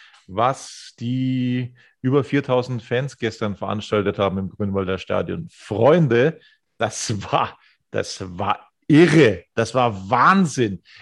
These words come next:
Also mit viertausend Leuten im Grünwalder Stadion, das war ein Lärm, das war eine Unterstützung, das war sensationell, das war so laut.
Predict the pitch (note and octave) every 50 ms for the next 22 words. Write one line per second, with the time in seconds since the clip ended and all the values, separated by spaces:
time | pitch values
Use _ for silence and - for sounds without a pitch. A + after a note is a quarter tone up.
0 | - - - C#3+ D3+ C#3 D#3 D#3 D3+ D3+ C#3+ - - _ _ - D#3 E3+ A3+ C#4
1 | - - - C#3+ D3 F3 F#3 E3 F3 E3+ C3 A2+ A#2 B2+ D3+ E3 D#3+ C3+ A#2+ A#2+
2 | A#2 G2+ G#2 A2+ C3+ D3 D3+ C#3+ C#3 A#2+ B2 A#2 - - A2+ A#2 C3+ B2+ A#2 G2+
3 | G2 F2 G2+ G#2+ - - - - G2+ A#2 B2 C3 B2+ - - _ - A2+ A#2+ B2
4 | B2+ B2+ B2 A#2+ A#2 A#2 A#2+ A#2 A#2 A#2 A#2+ C3+ D#3 D#3 D3+ C#3 A#2+ G#2+ A2 -
5 | - - A2+ B2 C3 G2 A2+ C#3 C3+ C3+ - - C#3 B2+ - B2 A2+ - - -
6 | - - - F#3 G#3+ - - - - A#2 G#2 F#2+ - - - - - _ _ -
7 | G2+ G2+ - - G#2+ G#2+ G#2+ G#2 - - C3 C3+ E3 D#3+ D3+ D3+ C#3+ D3 - -
8 | B2 A#2 A#2 A#2+ C3+ E3 F3 E3+ F3 - - - - A#2+ A#2 - A#2 A#2+ A2+ G2+
9 | F2+ F#2 A#2+ C#3+ E3 D3 B2+ A#2 A#2+ C3+ E3 E3+ -